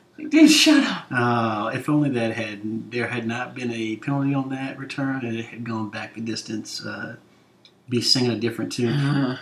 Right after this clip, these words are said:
Speaker 2: Overall, uh, I think there are some pieces with Miami. Um, the only problem I have with this team is the hiring of Rick Trickett as offensive line coach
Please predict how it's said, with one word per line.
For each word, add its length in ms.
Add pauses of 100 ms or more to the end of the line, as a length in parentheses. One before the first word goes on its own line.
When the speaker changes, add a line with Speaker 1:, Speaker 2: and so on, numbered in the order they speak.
(140)
Speaker 2:
Overall, 960
uh, 300
I 80
think 200
there 140
are 160
some 240
pieces 560
with 140
Miami. 680
Um, 460 (140)
the 200
only 300
problem 520
I 100
have 200
with 100
this 140
team 360
is 100
the 120
hiring 420
of 160
Rick 180
Trickett 460
as 160
offensive 680
line 220
coach 500